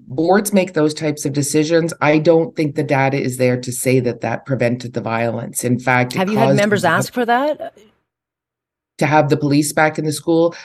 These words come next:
Speaker 1: They want students to be respected. They want students to be treated with respect. They want students to be safe. So I don't think having police in the school necessarily solves the problem. Um, when we had police in schools, there was still violence happening.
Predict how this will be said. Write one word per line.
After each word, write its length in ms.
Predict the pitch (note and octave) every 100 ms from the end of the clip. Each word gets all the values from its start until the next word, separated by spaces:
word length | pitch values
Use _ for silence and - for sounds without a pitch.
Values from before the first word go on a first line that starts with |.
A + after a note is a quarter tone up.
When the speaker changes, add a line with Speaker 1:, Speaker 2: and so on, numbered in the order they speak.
| -
Speaker 1:
They 60 |
want 200 | F3+ A3+
students 560 | A3 - - F#3+ F#3+ F#3+
to 100 | -
be 140 | D#3
respected. 560 | C#3+ C#3 - C#3 - C3
They 60 | C3+
want 260 | B2+ B2
students 420 | - D3+ C#3 C#3
to 100 | -
be 360 | C3 B2+ B2+ B2+
treated 420 | B2+ D#3 D#3+ E3+
with 220 | D#3+ F3
respect. 420 | F3+ - F3 E3+ E3
They 80 |
want 240 | D3 C#3+ -
students 480 | - D3 C3+ C3+ -
to 100 | C3+
be 120 | C3
safe. 400 | B2+ B2+ G#2 G#2
So 440 | - - B2 B2 B2 - - -
I 80 | D#3+
don't 260 | F#3+ F#3+
think 180 | E3 D3+
having 320 | D3 C#3+ C#3+
police 380 | C#3+ C3+ C3+ -
in 60 | C#3
the 60 |
school 360 | B2+ - C3+ B2+
necessarily 720 | A#2+ B2 B2+ C3 B2 A#2+ A2+
solves 480 | - - A#2 C#3 D3
the 80 |
problem. 640 | - D#3+ E3 E3 G3+ G3+ G#3 - -
Um, 540 | B2 A#2 A#2+ A#2+ B2
when 340 | C#3+ D3 C#3 D3
we 120 | D3
had 260 | C#3 D3+
police 340 | D#3+ D3+ D3+ -
in 80 | D3
schools, 380 | - D#3 D#3+
there 160 | C#3 D3+
was 260 | C3 C#3+ D3
still 280 | - D#3+
violence 480 | C3+ B2+ B2+ C#3 C#3+
happening. 500 | C#3+ C#3+ D#3 C3 G2+